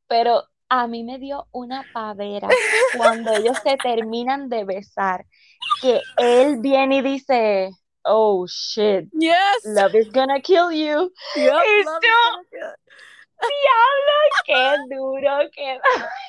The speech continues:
Speaker 1: eso".
Speaker 2: Shit, love is gonna
Speaker 1: Ey,
Speaker 2: kill, yeah. Eso
Speaker 1: sí,
Speaker 2: estuvo,
Speaker 1: porque
Speaker 2: eso
Speaker 1: es como
Speaker 2: estuvo
Speaker 1: que
Speaker 2: demasiado.
Speaker 1: esta se jodió también.
Speaker 2: Se jodió, otra más. Entonces, ok, a mí me encantó, no sé por qué, es que yo, pues, quiero que Joe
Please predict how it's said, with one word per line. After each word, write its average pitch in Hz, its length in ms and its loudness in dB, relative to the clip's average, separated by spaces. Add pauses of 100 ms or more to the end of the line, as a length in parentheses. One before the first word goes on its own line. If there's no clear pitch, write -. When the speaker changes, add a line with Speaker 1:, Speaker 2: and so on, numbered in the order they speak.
(320)
Speaker 1:
eso". - 580 -6
Speaker 2:
Shit, 220 180 0 (300)
love 214 360 0
is 233 120 -12
gonna 240 200 2
Speaker 1:
Ey, 247 60 -10
Speaker 2:
kill, 202 220 -10
yeah. 214 280 -4 (420)
Eso 320 260 2
Speaker 1:
sí, - 0 -
Speaker 2:
estuvo, 466 300 2
Speaker 1:
porque 311 220 2
Speaker 2:
eso 294 140 -2
Speaker 1:
es 277 80 -10
como 294 180 -6
Speaker 2:
estuvo 269 80 -6
Speaker 1:
que 226 60 -10 (120)
Speaker 2:
demasiado. 214 300 -12
Speaker 1:
esta 202 340 -16
se 190 140 -6
jodió 180 400 -10
también. 190 300 -4
Speaker 2:
Se 233 60 -6
jodió, 190 360 -6
otra 214 320 -4
más. 190 200 -16 (340)
Entonces, 320 440 -2 (640)
ok, 269 160 0 (880)
a 277 160 -4
mí 269 380 -14
me 269 280 -14
encantó, 247 560 -16
no 262 120 -14
sé 277 200 -10
por 262 220 -6
qué, - 140 -18
es - 80 -20
que 339 180 -12
yo, 339 140 -10
pues, 247 200 -12 (140)
quiero 254 280 -8
que 220 260 -6
Joe 196 500 -4